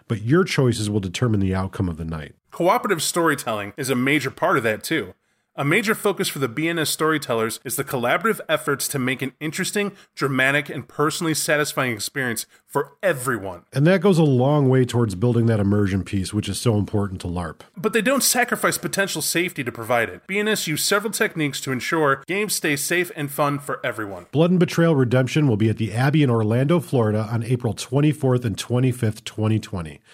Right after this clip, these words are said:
Speaker 1: There are a bunch of packages available that give you added bonuses and goodies.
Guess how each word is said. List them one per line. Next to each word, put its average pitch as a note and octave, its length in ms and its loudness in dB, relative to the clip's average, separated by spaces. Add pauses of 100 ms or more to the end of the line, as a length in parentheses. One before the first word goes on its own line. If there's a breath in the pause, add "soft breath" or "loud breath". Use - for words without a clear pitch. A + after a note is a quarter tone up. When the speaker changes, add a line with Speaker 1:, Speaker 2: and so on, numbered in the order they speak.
(240 loud breath)
Speaker 1:
There C3+ 200 2
are B2+ 100 2
a A#2 40 0
bunch C#3+ 280 2
of C#3+ 80 0
packages B2+ 420 0
available A2+ 460 2
that G2 160 -2
give G2 180 0
you D3 240 2
added D#3+ 320 0
bonuses B2+ 380 2
and G2 120 2
goodies. F2+ 400 -2